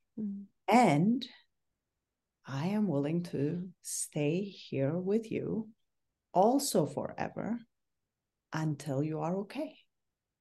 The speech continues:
Speaker 1: That is the most profound thing I've ever heard. And you were nine and a half years old.
Speaker 2: And he,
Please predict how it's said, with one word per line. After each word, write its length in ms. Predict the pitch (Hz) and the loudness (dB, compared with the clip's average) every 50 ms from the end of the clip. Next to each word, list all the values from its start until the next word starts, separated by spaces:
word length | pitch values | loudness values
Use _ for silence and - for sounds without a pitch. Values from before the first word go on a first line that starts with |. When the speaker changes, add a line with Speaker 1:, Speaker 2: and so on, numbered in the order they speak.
| _ _ _ _ _ _ _ _ _ _ _ _ _ _ _ _ _ _ _ _ _ _ _ _ _ _ _ _ _ _ _ | _ _ _ _ _ _ _ _ _ _ _ _ _ _ _ _ _ _ _ _ _ _ _ _ _ _ _ _ _ _ _
Speaker 1:
That 180 | - 185 180 180 | -2 0 0 0
is 360 | 190 196 196 190 190 - - _ _ _ _ _ _ _ _ _ _ _ _ _ - | 0 0 0 -2 -4 -8 -16 _ _ _ _ _ _ _ _ _ _ _ _ _ -2
the 80 | 185 | 0
most 300 | 185 180 170 175 - - | 2 2 2 0 -2 0
profound 500 | - 196 180 - - 175 - - 185 175 | 0 0 0 2 2 2 4 4 2 2
thing 200 | - 170 165 170 | 2 2 2 2
I've 160 | 160 160 165 160 | 2 2 2 2
ever 280 | 160 165 196 202 202 | 2 4 6 6 6
heard. 440 | 175 180 - - 147 170 185 208 202 - _ _ _ _ _ _ _ _ _ - | 6 6 4 4 4 4 2 0 -4 -10 _ _ _ _ _ _ _ _ _ -4
And 200 | - 185 175 175 | 0 2 4 4
you 140 | 170 165 165 | 6 6 6
were 340 | 160 156 151 156 165 165 - - | 6 6 6 4 2 0 -2 0
nine 300 | 175 175 151 143 143 156 | 4 4 6 6 4 2
and 100 | 156 170 | 2 4
a 60 | 175 | 4
half 240 | 170 151 - - - | 4 4 2 0 -2
years 180 | - 170 - 165 | -2 -2 -2 -2
old. 360 | - 73 67 62 - - - _ _ _ _ _ _ _ _ _ _ _ _ _ _ _ _ _ _ _ _ _ _ _ _ _ _ _ _ _ _ _ _ _ _ _ _ _ - | -2 -2 -4 -6 -8 -10 -16 _ _ _ _ _ _ _ _ _ _ _ _ _ _ _ _ _ _ _ _ _ _ _ _ _ _ _ _ _ _ _ _ _ _ _ _ _ 4
Speaker 2:
And 220 | 175 185 180 175 | 6 6 6 6
he, 520 | 175 - - 185 175 165 165 170 180 175 | 4 2 2 4 4 6 6 6 4 4